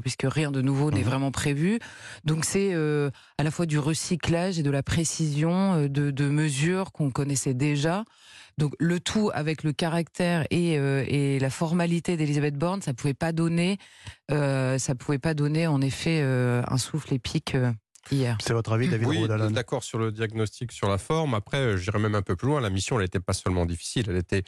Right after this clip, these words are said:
Speaker 1: Oui.
Speaker 3: euh, impossible en
Speaker 2: Ouais.
Speaker 3: réalité. Emmanuel Macron avait, euh, fait semblant de croire qu'Elisabeth Borne avait toute autonomie, toute, euh,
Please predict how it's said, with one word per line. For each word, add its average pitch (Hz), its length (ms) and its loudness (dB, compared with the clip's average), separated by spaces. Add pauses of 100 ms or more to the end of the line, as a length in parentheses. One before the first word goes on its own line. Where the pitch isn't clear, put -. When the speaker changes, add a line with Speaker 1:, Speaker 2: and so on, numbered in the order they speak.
Speaker 1:
Oui. 165 160 0 (200)
Speaker 3:
euh, 85 140 0
impossible 98 520 0
en 90 80 0
Speaker 2:
Ouais. 87 80 0
Speaker 3:
réalité. 98 380 -2 (260)
Emmanuel 107 220 0
Macron 110 320 -2
avait, 104 260 0 (380)
euh, 90 680 2
fait 120 180 -4
semblant 117 440 0
de 104 100 0
croire - 320 -4
qu'Elisabeth 98 540 0
Borne 104 260 0
avait 90 160 -2
toute - 260 -10
autonomie, 110 840 2
toute, - 280 -16
euh, 95 200 -4